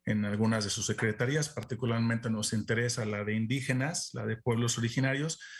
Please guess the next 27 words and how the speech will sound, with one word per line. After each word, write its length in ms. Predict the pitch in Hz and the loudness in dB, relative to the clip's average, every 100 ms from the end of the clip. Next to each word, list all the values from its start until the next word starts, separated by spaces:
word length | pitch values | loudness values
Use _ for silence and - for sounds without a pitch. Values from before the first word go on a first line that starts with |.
| - | -6
y 100 | - | 0
la 260 | 117 110 107 | 2 2 0
de 100 | 110 | -2
protección 960 | - 107 107 - - 127 120 117 107 110 | -4 -6 -2 -2 0 2 2 2 0 -2
a 120 | 117 | 0
la 120 | 110 | 2
mujer, 480 | 110 107 - 160 - _ _ _ | 0 0 0 -2 -4 _ _ _
el 100 | 120 | -6
Instituto 440 | 104 110 117 117 | -4 -2 0 0
Chihuahuense 480 | - 110 107 110 - | 0 2 2 2 2
de 80 | 107 | 0
la 80 | 104 | 2
Mujer, 440 | 107 - 127 - _ _ - - - - | 0 0 -2 -2 _ _ -20 -20 -20 0
por 140 | 139 | 2
situaciones, 640 | 131 135 139 123 147 143 - | 2 2 0 0 2 0 0
pues, 240 | 131 127 | -2 -2
que 100 | 127 | -2
tenemos 680 | - 113 113 113 113 - - - - - | 0 0 2 0 -2 -4 -12 -16 -16 0
muy 260 | 127 131 131 | 2 4 2
presentes 840 | 127 113 - 143 143 127 120 110 | 0 0 0 0 0 -2 -2 -2
de, 280 | 107 98 98 - _ | -4 -4 -8 -12 _
de 160 | 117 107 | -2 2
violencia 560 | 107 110 117 107 113 | 4 4 2 0 0
intrafamiliar, 1040 | 104 104 110 120 113 127 135 147 143 147 - - - - - | 0 0 0 2 2 2 2 0 -2 -4 -8 -20 -20 -20 -4
de 560 | 113 107 101 - 53 - | 0 2 2 0 -2 -2
violencia 500 | 107 113 117 110 107 | 0 2 0 0 -2
laboral 720 | 104 98 107 135 139 139 | -2 -2 0 0 0 -4